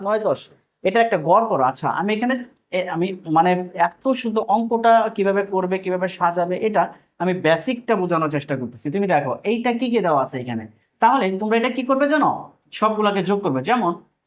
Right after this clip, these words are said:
আমরা এটাকে কি করব? গড় চাইছে না? এই যে দেখো, লিখতেছি আমরা গড় সমান সমান কত আছে বন্ধুরা? দেখো, এই যে আট, এই যে আমরা সবগুলোকে যোগ করতেছি, যোগ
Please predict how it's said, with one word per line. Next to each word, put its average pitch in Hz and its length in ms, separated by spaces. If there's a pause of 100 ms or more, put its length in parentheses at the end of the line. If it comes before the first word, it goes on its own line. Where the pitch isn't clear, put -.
(140)
আমরা 180 220
এটাকে 202 220
কি 220 140
করব? 233 240 (160)
গড় 196 260
চাইছে 240 240
না? 311 140 (280)
এই 147 80
যে 143 100
দেখো, 131 260
লিখতেছি 131 440
আমরা 190 240 (180)
গড় 127 580 (580)
সমান 139 320
সমান 165 580 (480)
কত 147 200
আছে 170 220
বন্ধুরা? 185 280
দেখো, 180 200
এই 151 100
যে 123 100 (140)
আট, 151 400 (140)
এই 165 140
যে 151 60
আমরা 156 180
সবগুলোকে 175 420
যোগ 175 180
করতেছি, 139 380
যোগ 160 340